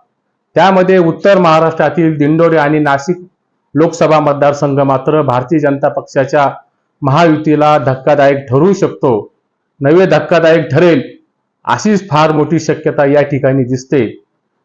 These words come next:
मी धक्कादायक हा शब्द यासाठी वापरेल की दिंडोरीमध्ये भारतीय जनता पक्षाच्या ज्या उमेदवार होत्या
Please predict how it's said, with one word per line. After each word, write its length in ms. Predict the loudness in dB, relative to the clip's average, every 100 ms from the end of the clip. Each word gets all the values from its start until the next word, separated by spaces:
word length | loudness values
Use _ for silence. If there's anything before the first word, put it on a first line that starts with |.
| -4
मी 120 | 0
धक्कादायक 640 | 2 0 2 2 4 2 2
हा 160 | 2 0
शब्द 260 | 0 -2 0
यासाठी 500 | 2 2 2 0 2
वापरेल 400 | 0 0 0 -2 -6 _ _ _ _ _
की 100 | -4 0
दिंडोरीमध्ये 720 | 0 2 2 2 2 2 2
भारतीय 420 | 2 0 0 0
जनता 280 | 0 0 0
पक्षाच्या 600 | -2 -4 -4 -2 0 0 -2 -6 _ _ -2
ज्या 200 | 2 4
उमेदवार 340 | 2 2 2 2
होत्या 360 | 2 0 0